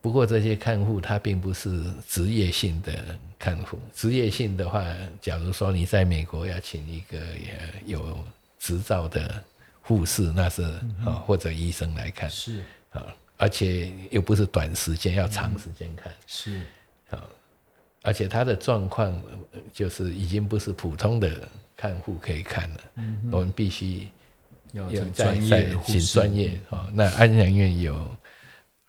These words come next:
Speaker 1: 二十四小时
Speaker 2: 嗯哼。
Speaker 1: 的这个人在看了，
Speaker 2: 嗯哼。
Speaker 1: 哦。那我就去看他，那结果呢，就是有一次，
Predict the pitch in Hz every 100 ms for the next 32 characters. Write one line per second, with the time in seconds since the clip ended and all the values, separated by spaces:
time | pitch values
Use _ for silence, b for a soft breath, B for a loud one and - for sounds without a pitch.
0 | _ - 113 - 90 104 - 76 - -
1 | 76 95 87 92 95 - _ _ 73 -
2 | 80 76 76 78 76 82 80 - - -
3 | 104 107 90 95 98 B B B B B
4 | B B _ _ _ _ _ _ 139 123
5 | 92 85 98 - 98 101 90 76 85 87
6 | - - - _ b b b b b _
7 | _ _ _ _ 98 - _ _ - 113
8 | 107 - - _ _ _ _ _ _ _
9 | _ _ - - - _ - - 123 -
10 | 87 92 92 - 98 - 95 90 87 95
11 | 87 - _ B B B _ _ 73 -
12 | - _ _ 98 107 117 - 135 107